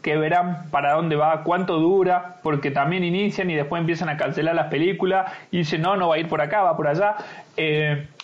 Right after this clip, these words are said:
y no sé si es en busca de, de algo como hizo Marvel, esto de los veinte años, de las millones de películas, con toda la coherencia,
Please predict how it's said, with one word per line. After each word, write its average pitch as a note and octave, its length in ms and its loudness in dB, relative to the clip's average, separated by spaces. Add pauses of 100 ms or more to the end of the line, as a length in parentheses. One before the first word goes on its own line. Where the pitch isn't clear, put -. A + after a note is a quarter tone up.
(140)
y F#3 80 -4
no G#3+ 120 0
sé D4 140 0
si A#3 140 -2
es A3 120 0
en G3 160 2
busca G#3 340 0
de, E3+ 180 2 (220)
de F3+ 480 -2 (240)
algo E3+ 340 0
como D3+ 300 0
hizo E3 300 -2
Marvel, G#3+ 640 2
esto D#3 260 -6
de D#3 80 -2
los D3 140 0
veinte D#3+ 320 0
años, F3 600 2
de D#3 100 0
las D3 360 0
millones F3 640 -2
de D3+ 60 -2
películas, E3+ 580 2
con C#3+ 140 -2
toda D#3+ 160 2
la D3 100 -2
coherencia, A#3 460 -2